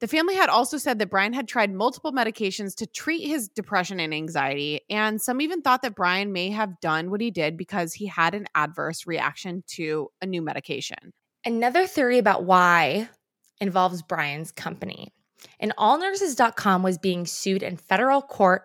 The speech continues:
Speaker 2: for defamation. So maybe it was some combination of all these things. But Brian's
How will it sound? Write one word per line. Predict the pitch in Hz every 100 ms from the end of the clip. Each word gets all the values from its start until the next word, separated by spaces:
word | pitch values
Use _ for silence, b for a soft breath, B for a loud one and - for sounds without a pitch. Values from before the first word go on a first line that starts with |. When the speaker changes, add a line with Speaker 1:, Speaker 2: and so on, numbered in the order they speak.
| _
Speaker 2:
for | - 196
defamation. | 156 160 - 175 196 196 - 170 - 196 - _ _ B B B B
So | - 247
maybe | 220 233 320
it |
was | 349 -
some | 285
combination | 254 - 214 202 190 - 185
of | -
all | 208 254 220
these | 190 185
things. | - - - - - _ _ _ _ -
But | 214 -
Brian's | 220 262 330